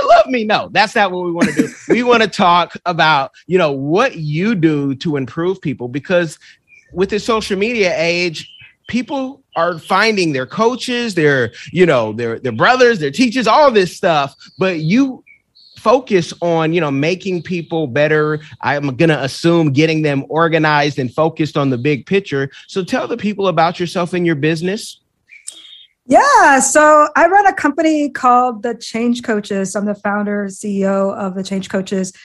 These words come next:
Speaker 2: And what we do is inspire meaningful awareness and change in organizations. So the three big things we offer, number one, are, is team coaching. We coach executive teams to create cultures of belonging.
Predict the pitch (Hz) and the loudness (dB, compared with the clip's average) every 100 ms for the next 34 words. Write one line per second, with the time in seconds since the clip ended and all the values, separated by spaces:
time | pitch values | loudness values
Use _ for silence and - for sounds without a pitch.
0 | - - - 220 214 214 214 - - _ | -20 -10 -2 0 2 2 0 -2 -10 _
1 | _ 240 285 294 302 254 254 254 254 226 | _ 2 2 2 0 0 0 0 0 0
2 | 226 220 214 247 214 - 202 208 202 208 | 0 0 -4 -4 -6 -2 0 0 0 0
3 | 208 196 190 185 196 190 190 180 202 190 | 0 0 -2 2 0 0 -4 -6 -2 0
4 | 196 196 190 185 185 180 185 190 247 240 | 0 -2 -4 -6 -4 -6 -4 0 2 2
5 | 240 226 220 - 208 196 196 190 - - | 0 0 -2 -4 -2 2 2 0 -6 -20
6 | _ - - _ _ 226 233 262 294 294 | _ -16 -16 _ _ 0 2 2 4 2
7 | 233 - 262 226 254 226 202 208 202 208 | 2 4 2 2 0 0 0 0 0 0
8 | 247 240 226 196 196 214 220 240 240 196 | 2 2 0 -2 0 0 0 0 -2 -4
9 | 185 - 202 - 220 214 220 220 254 247 | -4 -6 -8 -4 -4 -2 -2 0 0 0
10 | 247 247 - _ 226 - 226 226 247 180 | 0 -4 -20 _ -4 2 0 0 -4 -2
11 | 214 214 214 208 220 208 208 202 220 - | -2 0 -2 0 -2 -2 -2 -4 -8 -6
12 | 202 196 - 196 190 190 190 190 202 214 | -6 -6 -6 -8 -4 -6 -4 -4 -2 2
13 | 240 277 285 | 2 0 -2